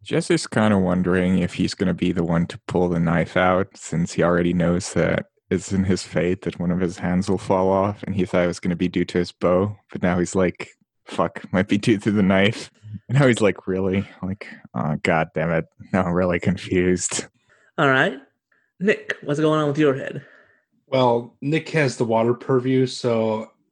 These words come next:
Speaker 3: he's young and therefore bounces back from hangovers really easily.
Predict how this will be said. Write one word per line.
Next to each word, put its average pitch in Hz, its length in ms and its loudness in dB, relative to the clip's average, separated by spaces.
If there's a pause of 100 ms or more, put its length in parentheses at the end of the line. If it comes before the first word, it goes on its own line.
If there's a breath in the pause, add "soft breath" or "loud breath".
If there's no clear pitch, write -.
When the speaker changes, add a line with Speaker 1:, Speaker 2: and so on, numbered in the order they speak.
(200)
Speaker 3:
he's 123 400 -2
young 131 360 2 (280)
and 113 140 -4
therefore 117 680 0
bounces 117 360 -2
back 110 280 -2
from 120 140 -2
hangovers 117 580 -2
really 113 220 0
easily. 123 580 -2